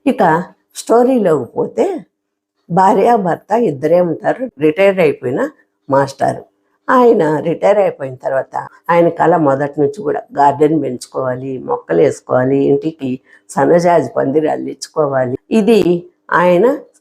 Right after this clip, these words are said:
ఆశయం అన్నమాట. అలాగే రిటైర్డ్ అయిపోయిన తర్వాత రామారావు అట్లాగే మొక్కల్ని పెంచుకుంటూ వాటిని చూసుకుంటూ హ్యాపీగా లాన్లో కూర్చొని ఆస్వాదిస్తుంటాడు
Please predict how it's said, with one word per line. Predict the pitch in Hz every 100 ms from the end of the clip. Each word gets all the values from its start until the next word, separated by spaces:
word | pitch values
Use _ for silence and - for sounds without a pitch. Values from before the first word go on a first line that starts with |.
| _ -
ఆశయం | 151 156 156 180 156 135
అన్నమాట. | 120 135 - - - - _ _ _ _ _ -
అలాగే | 185 214 214 156 160 160 - _ _
రిటైర్డ్ | 160 170 226 233
అయిపోయిన | 175 160 156 143
తర్వాత | 131 131 123 - 131 123 - _
రామారావు | 135 135 156 147 127 120 202 302 _ _ _ 175
అట్లాగే | 160 175 170
మొక్కల్ని | 160 143 - 165 160
పెంచుకుంటూ | - 139 - 135 123 - 143
వాటిని | 135 123 131 123
చూసుకుంటూ | 151 - 147 123 - 139
హ్యాపీగా | - - - 160 123 170
లాన్లో | 180 139 139 143 139
కూర్చొని | 127 - 139 147 262 - _ - _ _ 185
ఆస్వాదిస్తుంటాడు | 190 190 170 131 131 - 120 - 139 233 370